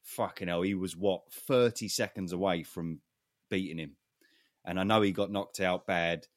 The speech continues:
um, but, um, yeah,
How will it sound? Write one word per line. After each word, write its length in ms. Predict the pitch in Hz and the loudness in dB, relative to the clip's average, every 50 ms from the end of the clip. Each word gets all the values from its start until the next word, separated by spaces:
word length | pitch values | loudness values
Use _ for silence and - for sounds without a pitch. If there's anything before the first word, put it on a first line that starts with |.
| _ _ _ _ _ _ - - | _ _ _ _ _ _ -10 -6
um, 440 | 85 85 85 85 82 82 82 78 - - | -4 -2 -2 -2 -2 -4 -6 -8 -6 -4
but, 340 | 95 92 87 - - - - | -2 -2 -2 -4 -4 -2 2
um, 400 | 92 90 90 90 90 90 90 - _ _ _ _ _ _ _ _ _ _ _ _ _ _ - | 2 4 4 2 0 -2 -6 -8 _ _ _ _ _ _ _ _ _ _ _ _ _ _ 2
yeah, 300 | 160 147 139 123 107 | 6 8 10 10 8